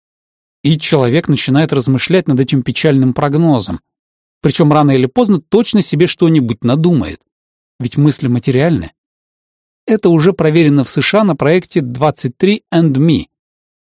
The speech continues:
Двадцать три и я. Имеются в виду двадцать три хромосомы.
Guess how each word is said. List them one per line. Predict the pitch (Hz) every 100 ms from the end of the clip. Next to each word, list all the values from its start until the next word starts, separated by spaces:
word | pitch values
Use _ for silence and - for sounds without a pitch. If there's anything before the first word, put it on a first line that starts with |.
| _ _ _ _ _
Двадцать | 120 131 - 127
три | 147 143 -
и |
я. | 110 110 76 - _ _ -
Имеются | 175 233 214 -
в | 131
виду | 139 165 170
двадцать | 131 139 - 120
три | - 123
хромосомы. | - 120 127 - 117 87